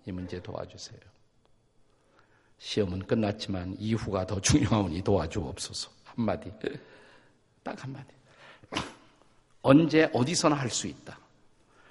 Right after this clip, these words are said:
그러면 뭐예요? 쉬지 않고 기도할 수 있잖아요. 쉬지 않고. 그러니까 하루 전체가 기도 안에서 머물러 있을 수가 있잖아요. 하루 전체가 기도 안에서.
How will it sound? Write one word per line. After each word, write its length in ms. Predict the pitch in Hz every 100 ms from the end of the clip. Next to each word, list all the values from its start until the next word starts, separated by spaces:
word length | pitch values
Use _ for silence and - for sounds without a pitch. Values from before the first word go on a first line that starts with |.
| - _
그러면 440 | - 147 175 196 180
뭐예요? 340 | 147 120 101 - - - -
쉬지 320 | - 208 180
않고 260 | 165 160
기도할 340 | 156 - 156 113
수 140 | -
있잖아요. 440 | 110 - - - - -
쉬지 300 | - 95 -
않고. 300 | 65 - - - _ _
그러니까 200 | 131 -
하루 160 | 156
전체가 520 | 151 143 151 190 190 165 - - -
기도 280 | - 180
안에서 300 | - 165 185 170
머물러 340 | 135 185 214
있을 240 | 175 - 147
수가 260 | - 131
있잖아요. 360 | 101 - - 107 - _
하루 260 | - - 127
전체가 520 | 127 - 131 123 127
기도 300 | 127 - 107
안에서. 280 | - - -